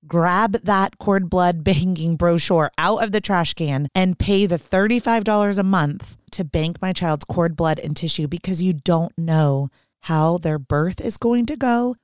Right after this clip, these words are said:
We don't know if our kids are gonna end up with childhood leukemia or one of the other eighty-five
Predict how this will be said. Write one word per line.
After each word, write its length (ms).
We 100
don't 300
know 300
if 120
our 120
kids 260
are 80
gonna 140
end 240
up 180
with 140
childhood 580
leukemia 800
or 240
one 300
of 200
the 180
other 480
eighty-five 680